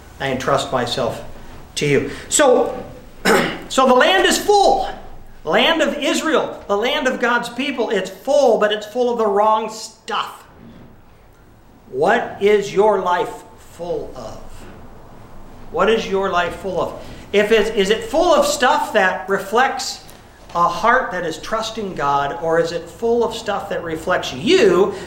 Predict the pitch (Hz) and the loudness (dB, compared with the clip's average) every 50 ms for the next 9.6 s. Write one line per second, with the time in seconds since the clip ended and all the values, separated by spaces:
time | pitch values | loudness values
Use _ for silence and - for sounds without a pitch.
0 | - - - 233 220 220 226 208 202 196 - - - - - 226 233 233 233 226 | -12 -2 2 2 4 4 4 2 0 -2 -4 -12 -14 -8 -4 -2 2 2 2 2
1 | 233 233 202 202 202 - 208 214 214 214 202 180 190 196 196 196 - - 202 208 | 0 -4 -4 -6 -4 -2 0 0 2 2 0 2 0 0 0 -2 -6 -2 0 2
2 | 214 220 220 214 214 202 - - - - - - - 147 156 151 147 - - - | 2 2 2 0 -2 -4 -6 -10 -16 -20 -20 -16 -10 -8 -6 -6 -6 -8 -10 -14
3 | - - - - - - - - - - - - - - - - - - - - | -14 -16 -18 -20 -20 -20 -20 -20 -20 -20 -20 -20 -20 -20 -20 -20 -20 -20 -20 -20
4 | - - - - - - - - - - - - - - - - - - - - | -20 -20 -20 -20 -20 -20 -20 -20 -20 -20 -20 -18 -18 -16 -16 -14 -12 -12 -10 -10
5 | - - - - - - - - - - - - - - - - - - - - | -10 -10 -10 -10 -12 -14 -16 -16 -16 -18 -18 -18 -18 -18 -18 -18 -18 -18 -20 -20
6 | - - - - - - - - - - - - - 151 143 170 175 185 196 196 | -20 -20 -18 -18 -16 -16 -16 -16 -16 -18 -12 -2 -2 0 4 4 4 6 4 4
7 | 196 190 190 156 147 147 160 165 165 - - - 175 156 147 151 160 - - - | 2 2 2 0 2 4 4 4 4 2 0 -2 0 2 4 4 2 2 2 0
8 | 156 135 135 143 147 147 143 139 139 139 147 139 123 143 135 127 120 - - - | 0 2 4 4 4 6 6 6 6 4 2 0 0 -2 -2 -2 -4 -6 -10 -8
9 | - 165 160 151 156 - 113 107 117 127 - - | -2 -2 -2 0 0 -4 -4 -4 -6 -8 -10 -12